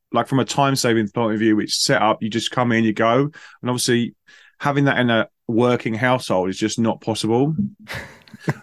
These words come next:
And we were like, "Well, we've got the shed at the bottom of the garden. Why don't we, why don't we set the studio up there?" So it's in here. And then you get these nice little things when we're streaming, like the ice cream, the, basically the, the road is behind us. So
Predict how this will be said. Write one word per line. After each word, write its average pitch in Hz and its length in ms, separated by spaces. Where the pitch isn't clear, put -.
And 120 100
we 123 80
were 123 120
like, 120 200
"Well, 127 120
we've 139 140
got 170 180
the 175 80
shed 170 320
at 120 40
the 107 60
bottom 117 240
of 110 80
the 143 80
garden. 151 260
Why 107 120
don't 127 100
we, 135 120
why 123 120
don't 123 100
we - 60
set - 160
the - 60
studio 120 320
up 113 80
there?" 127 240
So 101 160
it's 98 120
in 117 140
here. 120 240
And 95 100
then 95 160
you 127 160
get 127 140
these 127 140
nice 127 280
little 110 140
things 127 280
when 107 120
we're 107 100
streaming, 120 400
like 95 120
the 120 120
ice 120 180
cream, 113 240
the, 117 120
basically 113 420
the, 95 60
the 110 100
road 131 340
is 110 100
behind 123 400
us. 156 220
So 110 220